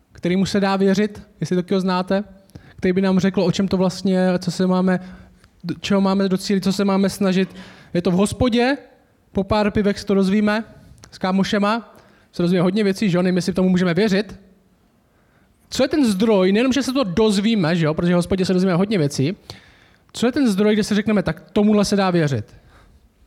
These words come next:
Je to filmy, protože Hollywood ví, o čem život je. My tady na kostele hledáme odpovědi v téhle staré knize. V Bibli.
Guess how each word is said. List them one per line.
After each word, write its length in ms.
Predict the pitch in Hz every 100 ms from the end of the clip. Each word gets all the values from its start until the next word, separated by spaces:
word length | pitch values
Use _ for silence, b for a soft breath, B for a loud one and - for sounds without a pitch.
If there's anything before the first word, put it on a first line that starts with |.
| b b b -
Je 60 | 147
to 60 |
filmy, 540 | 160 202 214 240 233 240 -
protože 380 | 170 180 180 170
Hollywood 460 | 165 196 202 208
ví, 440 | 175 196 196 208 196 -
o 120 | 165
čem 240 | - 190 170
život 300 | 185 190 185
je. 200 | 185 208 - _ _ _ _ - _ _ _ _ _ _ _ _ _ _ _ _ _ _ B B B
My 100 | 202
tady 260 | 320 302 185
na 180 | 208
kostele 480 | 233 277 - 240 233
hledáme 400 | 202 220 247 240
odpovědi 640 | 214 - 233 240 233 233 220 - b _ -
v 100 | -
téhle 220 | 226 240
staré 320 | - 233 220
knize. 440 | 220 208 180 143 117 - _ _ - b b b b b b b b b _ _ _ _ - _
V 100 | 139
Bibli. 400 | 185 196 170 120